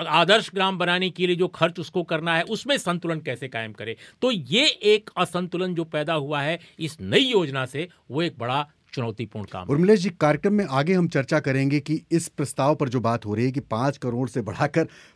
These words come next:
Speaker 2: पच्चीस करोड़ कर दिया जाए, ये एक अगला पहलू आएगा। कार्यक्रम में एक श्रोता को शामिल कर रहे हैं। जी, नाम बताएं और कहाँ से बोल रहे हैं?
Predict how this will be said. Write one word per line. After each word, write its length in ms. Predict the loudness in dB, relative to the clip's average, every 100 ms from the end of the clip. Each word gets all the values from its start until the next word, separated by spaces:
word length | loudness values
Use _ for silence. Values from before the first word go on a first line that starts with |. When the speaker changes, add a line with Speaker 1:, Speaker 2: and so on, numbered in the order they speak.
| _
Speaker 2:
पच्चीस 480 | -2 2 6 8 8
करोड़ 280 | 4 4 4
कर 180 | 4 2
दिया 200 | 2 4
जाए, 200 | 4 2 -4 -4
ये 200 | 4 6
एक 100 | 4
अगला 340 | 2 4 6 6
पहलू 360 | 4 2 4
आएगा। 280 | 4 2 2
कार्यक्रम 360 | 2 0 0 0
में 100 | 0 0
एक 140 | 0
श्रोता 360 | -2 -2 0 0
को 100 | 0
शामिल 340 | -2 -2 -2
कर 160 | -4 -4
रहे 160 | -2
हैं। 160 | -2 -4 -10 -14 0
जी, 120 | 4
नाम 260 | 6 6 4
बताएं 260 | 4 4
और 120 | 2
कहाँ 240 | 2 0 -2
से 120 | -8
बोल 200 | -14 -18
रहे 200 | -20 -20
हैं? 140 | -20